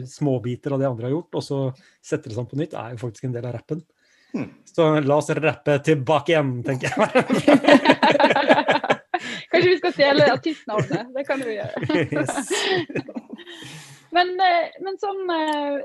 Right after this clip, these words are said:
Speaker 3: hvis vi skal oppsummere litt sånn, hva er, hva er det vi har lært, og hva, hva tar vi med oss til, til neste år?
Speaker 1: Kan jeg, kan jeg få komme med en favoritt først?
Speaker 3: Ja,
Speaker 1: En favorittepisode
Speaker 3: selvfølgelig.
Speaker 1: til. Ja, og det er faktisk den aller første i to tusen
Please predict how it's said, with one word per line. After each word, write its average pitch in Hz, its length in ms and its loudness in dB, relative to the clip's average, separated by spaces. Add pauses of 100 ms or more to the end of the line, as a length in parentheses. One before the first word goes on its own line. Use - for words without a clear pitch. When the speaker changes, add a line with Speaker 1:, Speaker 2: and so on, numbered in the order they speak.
Speaker 3:
hvis 311 200 -6
vi 330 80 -6
skal 359 160 -2
oppsummere 247 400 -2
litt 254 240 0
sånn, 254 160 0
hva 294 160 0
er, 294 200 6
hva 381 120 -4
er 349 120 2
det 339 40 -4
vi 339 80 0
har 294 80 0
lært, 294 460 0
og 240 100 -8
hva, 247 320 -4
hva 277 160 -8
tar 269 160 -4
vi 262 80 -8
med 262 320 -4
oss 202 280 -8
til, 202 420 -4
til 220 180 -8
neste - 240 -6
år? 214 220 2 (300)
Speaker 1:
Kan 214 200 2
jeg, 214 160 4
kan 202 160 -2
jeg 180 80 0
få 202 80 -8
komme 185 240 0
med 190 160 0
en 165 160 -2
favoritt 160 320 -2
først? - 320 -2 (800)
Speaker 3:
Ja, 294 160 6
Speaker 1:
En 185 180 0
favorittepisode 180 560 -2
Speaker 3:
selvfølgelig. 285 320 0
Speaker 1:
til. 175 80 -4
Ja, 175 160 0
og 175 160 -4
det 202 160 0
er 190 80 -2
faktisk 156 380 -4
den 196 140 -2
aller 151 280 -2
første - 680 -4
i 170 460 -4
to - 160 -14
tusen 147 460 -8